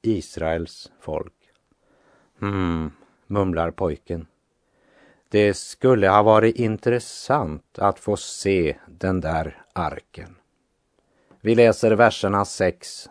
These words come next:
till och med åtta. "Och Herrens hand vilade tung över astoditerna. Han ställde till förödelse bland dem genom att han slog dem med bölder,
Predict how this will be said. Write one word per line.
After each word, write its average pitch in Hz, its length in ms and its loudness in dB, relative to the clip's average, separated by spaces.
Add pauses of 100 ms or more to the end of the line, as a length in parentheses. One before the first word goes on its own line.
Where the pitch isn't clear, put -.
till 92 220 -2
och 87 80 0
med 85 220 -4
åtta. 90 460 -8 (1040)
"Och 95 360 0
Herrens 131 760 4
hand 92 600 2
vilade 107 540 4
tung 113 460 -2
över 95 420 0
astoditerna. 90 960 -6 (600)
Han 101 420 2
ställde 117 440 2
till 110 380 0
förödelse 104 840 0
bland 87 420 -2
dem 82 400 -6
genom 104 520 2
att 104 180 0
han 101 260 0
slog 98 540 -6
dem 98 360 -2
med 90 220 -4
bölder, 82 640 -4